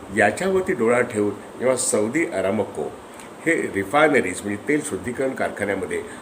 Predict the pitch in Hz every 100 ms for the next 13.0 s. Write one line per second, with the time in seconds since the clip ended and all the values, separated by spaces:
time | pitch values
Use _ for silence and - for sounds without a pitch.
0 | - - 104 131 120 117 92 95 95 87
1 | 80 87 82 - 80 - 131 - - -
2 | - 151 - 151 156 101 110 160 - -
3 | - 85 82 90 107 151 123 95 117 120
4 | - 98 82 113 110 113 92 90 110 -
5 | 98 101 92 82 82 131 135 - - -
6 | - - - 170 185 - - - - 101
7 | 139 135 98 95 117 139 - - 110 123
8 | 127 127 117 131 123 104 - 107 113 87
9 | 92 - 135 113 - 82 76 - - -
10 | - 131 143 147 160 101 - 139 131 107
11 | 110 113 76 76 76 - - - - -
12 | 85 123 160 - 110 - 143 143 147